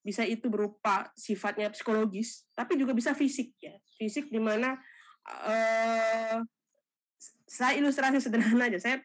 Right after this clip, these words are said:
saya mengajar, ketika saya mengajar antropologi, saya minta relawan beberapa orang mahasiswa. Saya bilang begini, "Tolong kalian, siapa yang,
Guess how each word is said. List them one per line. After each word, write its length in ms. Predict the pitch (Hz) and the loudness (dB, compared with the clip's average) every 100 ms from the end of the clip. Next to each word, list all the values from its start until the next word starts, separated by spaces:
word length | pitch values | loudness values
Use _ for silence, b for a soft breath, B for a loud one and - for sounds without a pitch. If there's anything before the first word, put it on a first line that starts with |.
| _ | _
saya 160 | 208 233 | -4 -2
mengajar, 560 | 214 196 196 175 180 | 0 0 0 -2 -6
ketika 260 | - 185 220 | -10 -10 -6
saya 160 | 202 202 | -4 -2
mengajar 320 | 196 185 175 | -2 -2 -2
antropologi, 480 | 175 180 175 165 208 | -4 -6 -8 -8 -4
saya 160 | 214 233 | -2 0
minta 400 | 220 208 240 - | 0 0 0 -2
relawan 480 | 220 208 208 208 202 | -2 0 2 2 0
beberapa 240 | 190 185 185 | -2 -4 -4
orang 240 | 196 185 | -4 -4
mahasiswa. 320 | 185 175 180 - _ _ b b b - | -6 -8 -8 -10 _ _ b b b -4
Saya 120 | 220 | -2
bilang 160 | 240 226 214 | 0 0 0
begini, 160 | 208 196 - - - _ - _ - - - | 0 -2 -10 -14 -14 _ -20 _ -20 -18 -6
"Tolong 240 | 196 240 | -2 0
kalian, 400 | 226 208 175 175 | 0 0 0 -4
siapa 240 | - 254 269 | -6 -2 0
yang, 240 | 262 254 | 0 -2